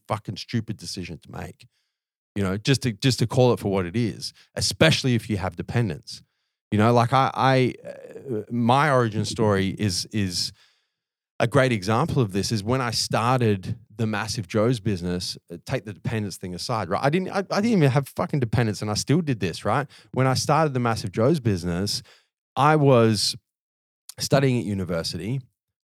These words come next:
I was working, I had a really well-paying job in engineering at a com-, oil and gas company called Santos. And I'd do Massive Joe's on the side,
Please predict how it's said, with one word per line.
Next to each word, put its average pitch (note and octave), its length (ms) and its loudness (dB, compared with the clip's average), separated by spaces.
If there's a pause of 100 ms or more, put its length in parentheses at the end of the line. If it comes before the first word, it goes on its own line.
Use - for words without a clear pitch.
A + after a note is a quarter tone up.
I A2 160 2
was G#2 580 0 (160)
working, A2+ 800 2
I G#2 100 0
had G#2 80 4
a G2 60 2
really B2 380 -2 (180)
well-paying A2 580 2
job G2 380 -2
in G2+ 140 -2
engineering F#2 640 -2
at F2+ 100 -4
a F#2 60 -6
com-, G2+ 260 -6
oil G#2 160 2
and F#2 100 -2
gas F2 200 -6
company F2+ 320 -8
called F2 220 -10
Santos. E2+ 580 -4 (500)
And A#2+ 420 2 (840)
I'd A#2+ 420 0
do C3 160 4
Massive B2+ 300 2
Joe's C3+ 260 6
on A2+ 120 2
the G#2+ 60 -2
side, G2 480 2